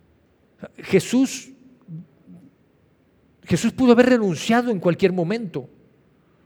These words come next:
¿Sabes? Cuando Jesús estaba orando en el huerto del Getsemaní,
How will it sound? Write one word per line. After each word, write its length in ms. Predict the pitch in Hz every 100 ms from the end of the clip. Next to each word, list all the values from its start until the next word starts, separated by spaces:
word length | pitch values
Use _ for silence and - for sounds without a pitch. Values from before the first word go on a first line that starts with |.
| _ _ _ _ _ _ _ _
¿Sabes? 300 | - 233 196
Cuando 240 | 196 170
Jesús 320 | 156 147 220
estaba 300 | 196 - 196
orando 420 | 175 185 220 180 165
en 100 | 160
el 480 | 156 151 147 156 -
huerto 500 | 151 165 233 226 190
del 140 | 165
Getsemaní, 640 | 160 160 165 147 151 185